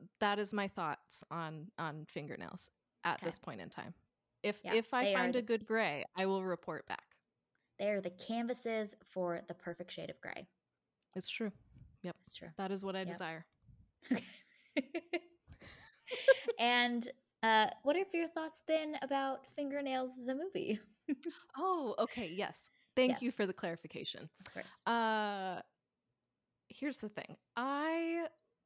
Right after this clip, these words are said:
Speaker 1: I was, I was
Speaker 2: <laughs>
Speaker 1: bought into this movie for, I don't know,
Speaker 2: <gasps>
Speaker 1: a half or so. And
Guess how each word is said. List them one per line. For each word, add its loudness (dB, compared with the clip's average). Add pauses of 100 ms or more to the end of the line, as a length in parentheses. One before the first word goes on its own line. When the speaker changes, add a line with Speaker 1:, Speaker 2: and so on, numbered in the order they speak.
(340)
Speaker 1:
I 2
was, 0
I 2
was 4
Speaker 2:
<laughs> -18
Speaker 1:
bought 4
into 0
this -4
movie -10 (360)
for, 0 (800)
I 4
don't 4
know, 2
Speaker 2:
<gasps> -12
Speaker 1:
a 2
half 0 (260)
or 2
so. -2 (1200)
And -4